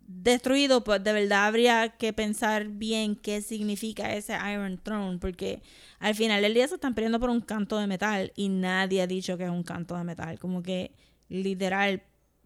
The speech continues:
vete a Dragonstone y di que tú eres la reina de Westeros y ya está.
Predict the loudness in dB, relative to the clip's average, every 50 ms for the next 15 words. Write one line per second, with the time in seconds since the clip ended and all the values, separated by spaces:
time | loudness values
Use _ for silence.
0 | _ _ -8 -4 0 2 2 2 2 0 -2 -2 -2 -2 -2 0 0 0 -2 -2
1 | -2 -2 0 0 2 0 0 0 -2 -2 -2 -2 -2 -2 -4 -2 -2 0 0 0
2 | 0 0 -2 -2 -2 -2 -2 -2 -2 -2 -2 -2 -2 -2 -2 -2 -2 -2 -4 -4
3 | -2 0 0 0 0 0 2 4 6 6 6 6 4 2 0 -4 -4 -2 0 2
4 | 4 4 2 0 -2 -4 -4 -2 0 2 2 2 2 0 -2